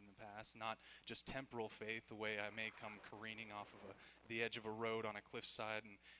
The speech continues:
and he may correct it for me and I just kinda go on about my life. True saving faith is trusting in him wholeheartedly.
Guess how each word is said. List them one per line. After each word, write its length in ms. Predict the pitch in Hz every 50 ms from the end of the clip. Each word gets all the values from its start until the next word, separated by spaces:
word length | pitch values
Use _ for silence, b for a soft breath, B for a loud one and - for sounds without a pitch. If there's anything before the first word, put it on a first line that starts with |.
| B -
and 180 | 107 107 104 101
he 160 | - - 123
may 160 | 117 113 110
correct 400 | - - 120 110 110 110 - -
it 80 | 117 -
for 240 | - - 113 110 107
me 120 | 107 107 107
and 80 | 107
I 100 | 104 104
just 200 | 101 104 104 -
kinda 160 | - 113 107 101
go 120 | 107 107
on 120 | 107 104 104
about 240 | 107 101 110 104 101
my 100 | 104 101
life. 520 | 104 107 107 110 104 104 101 - - B B B B B B B B B - - - - - - - - - - - - - - -
True 300 | - - - - 131 135
saving 360 | 123 - - 131 120 117 113 104
faith 300 | - - 110 104 104 101
is 80 | - -
trusting 400 | - - 151 143 - - 127 117
in 60 | 110
him 280 | 107 104 107 107 107 101 B B B B B B B
wholeheartedly. 840 | - - - 151 143 131 120 135 127 123 120 113 98 92 95 98